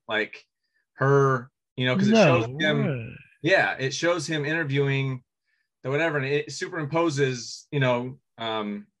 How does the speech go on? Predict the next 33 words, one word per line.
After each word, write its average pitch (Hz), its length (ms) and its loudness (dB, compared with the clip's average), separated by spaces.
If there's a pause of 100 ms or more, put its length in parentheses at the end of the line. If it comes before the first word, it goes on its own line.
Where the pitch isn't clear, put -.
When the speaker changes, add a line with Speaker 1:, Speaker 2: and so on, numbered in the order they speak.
(160)
Speaker 1:
Al 139 160 2
Pacino 143 480 0
as 135 420 2
Jack 120 220 -4
Kevorkian 127 300 -6
in 135 160 0
a 123 260 0
video 123 320 0
with 123 160 -6
my, 120 460 -2 (540)
my 123 120 -6
dad's 127 300 -2
mom, 113 640 -6
my 110 160 -6
grandma. 98 480 -2 (460)
So, 104 680 0 (180)
um, 98 480 -4
so - 160 0
that's 147 200 2
kind 135 160 2
of 113 60 -4
a 113 60 -2
cool 123 300 -2
little, 117 340 -2 (720)
uh, 117 180 2
little 160 120 2
thing. 214 140 0
My 131 120 2
Speaker 2:
Yeah. 120 60 -2
Speaker 1:
grandma 147 340 2
technically 139 500 0
was, 127 140 -4
or 120 340 -4